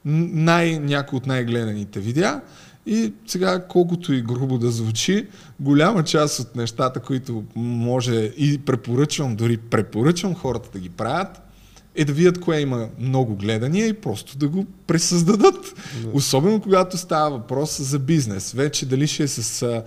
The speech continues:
Speaker 1: вкарано по някакъв начин някакъв брандинг и така нататък, и така нататък. И това трябваше да направи, примерно, този човек. И той седя и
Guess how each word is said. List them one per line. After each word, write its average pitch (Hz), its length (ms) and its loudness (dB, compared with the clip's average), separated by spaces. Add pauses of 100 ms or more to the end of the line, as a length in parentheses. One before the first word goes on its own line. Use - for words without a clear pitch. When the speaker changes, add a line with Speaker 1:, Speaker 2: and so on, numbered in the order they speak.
(260)
Speaker 1:
вкарано 131 500 0
по 120 140 -6
някакъв 120 360 -4
начин 120 300 -6
някакъв 110 320 -4
брандинг 170 460 -4
и 175 40 -10
така 143 240 -8
нататък, 104 340 -10
и - 40 -20
така - 160 -12
нататък. 117 280 -8 (300)
И 247 140 0 (180)
това 220 320 4
трябваше 170 380 2
да 190 100 -2
направи, 160 600 0
примерно, 123 400 -4
този 131 320 -2
човек. 113 360 -6 (1080)
И 220 200 -4 (120)
той 160 180 -2
седя 131 460 -2
и 160 100 -4